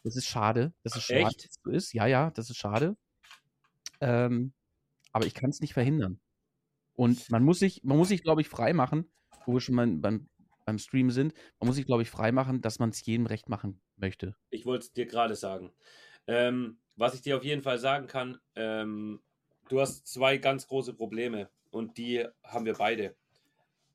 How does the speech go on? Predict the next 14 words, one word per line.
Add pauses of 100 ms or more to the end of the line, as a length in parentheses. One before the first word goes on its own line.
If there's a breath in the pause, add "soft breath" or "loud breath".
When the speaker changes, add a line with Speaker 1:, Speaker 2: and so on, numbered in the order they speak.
(520)
Speaker 2:
Wir
sind (140)
zu
lieb. (1800)
Wir
beide,
Speaker 1:
Exakt.
Speaker 2:
wir
sind
beides,
also (320 soft breath)
das
Ding
ist,